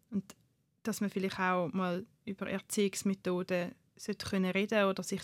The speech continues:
dürfen weiterbilden, weil niemandem ist einfach so gegeben, richtig umzugehen mit seinem Kind. Das ist auch etwas, wo man sich muss damit auseinandersetzen muss. Wie kann ich meinem Kind liebevolle Strukturen bieten? Wie kann ich,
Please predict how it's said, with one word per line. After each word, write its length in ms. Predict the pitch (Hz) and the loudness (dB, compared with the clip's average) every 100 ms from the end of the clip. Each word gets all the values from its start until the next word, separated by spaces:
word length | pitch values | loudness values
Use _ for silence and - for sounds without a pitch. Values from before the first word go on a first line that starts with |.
| - | 2
dürfen 420 | 190 190 - 185 | 2 2 -2 -2
weiterbilden, 680 | 208 220 233 226 220 208 196 | -2 0 -2 2 2 4 4
weil 180 | 185 185 - - _ | 4 2 -2 -20 _
niemandem 640 | - 220 240 262 262 285 277 | 4 6 8 4 4 4 6
ist 160 | 269 - | 4 4
einfach 320 | 240 247 - | 4 2 0
so 320 | - 226 233 - | 2 4 2 -2
gegeben, 420 | - 214 214 214 202 _ _ - | 0 2 2 0 -4 _ _ -4
richtig 540 | 214 240 220 - 226 - | 2 2 2 -2 -4 2
umzugehen 560 | 226 226 - - 208 214 | 4 4 2 0 2 4
mit 180 | 214 | 0
seinem 180 | - 220 | 0 0
Kind. 640 | - - 254 165 - - | 0 0 0 0 -2 -6
Das 120 | - - | -8 -4
ist 120 | 180 | 0
auch 160 | 160 | 2
etwas, 380 | 180 185 - - | 2 -2 -4 -2
wo 60 | 190 | 0
man 120 | 180 | 0
sich 160 | - 165 - _ | -2 -14 -18 _
muss 260 | 196 190 - | 0 0 0
damit 260 | 185 185 - | -2 -2 -4
auseinandersetzen 920 | - 185 180 254 - 302 208 - 185 180 | -8 -4 0 0 0 -4 -4 -4 -2 -2
muss. 60 | - | 0
Wie 120 | 220 | 0
kann 220 | 233 220 | 2 2
ich 120 | 214 - | 2 2
meinem 140 | 202 | 0
Kind 300 | - 208 208 | 2 2 4
liebevolle 460 | 208 202 202 196 196 | 2 2 2 2 2
Strukturen 600 | - 190 - 220 220 208 | 0 -4 -2 0 2 2
bieten? 460 | 202 196 - 208 - - - - _ - | 0 -2 0 -2 -2 -10 -20 -20 _ -6
Wie 60 | 202 | -2
kann 200 | 208 | 0
ich, 120 | 196 | 0